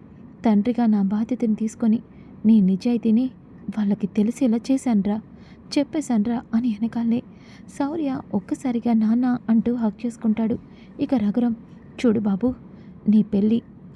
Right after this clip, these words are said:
రామలక్ష్మితో జరిపించే బాధ్యత నాది. అంగరంగ వైభవంగా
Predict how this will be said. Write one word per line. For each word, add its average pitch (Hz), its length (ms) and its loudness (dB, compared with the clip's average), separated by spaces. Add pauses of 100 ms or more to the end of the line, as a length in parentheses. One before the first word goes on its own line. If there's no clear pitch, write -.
రామలక్ష్మితో 247 680 -2
జరిపించే 226 520 0
బాధ్యత 214 440 0
నాది. 220 360 0 (540)
అంగరంగ 220 440 2
వైభవంగా 208 680 0